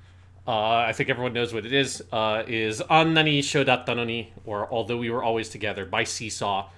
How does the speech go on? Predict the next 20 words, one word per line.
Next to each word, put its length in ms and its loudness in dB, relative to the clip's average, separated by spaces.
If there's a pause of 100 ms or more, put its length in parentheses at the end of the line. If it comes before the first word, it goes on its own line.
(160)
um, 280 -10
another 360 -4
Yuki 280 -10
Kajiura 500 -6
joint. 320 2 (320)
Uh, 260 0
f-, 200 -10
the 300 -6
original 600 0
ending 320 -2
theme 360 -4
for 320 -4
Gundam 400 -6
Seed. 420 -4
This 160 -6
is 100 -8
one 200 -2
of 100 -4
my 180 -2
favorite 540 -4